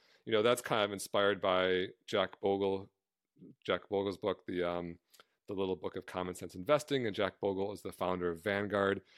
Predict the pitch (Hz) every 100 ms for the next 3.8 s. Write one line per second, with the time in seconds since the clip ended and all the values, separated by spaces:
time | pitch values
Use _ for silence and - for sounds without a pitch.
0 | - - _ - 90 85 85 90 - 117
1 | 139 151 139 120 110 107 101 101 98 98
2 | _ _ _ _ _ _ _ _ _ _
3 | _ _ _ _ - 104 92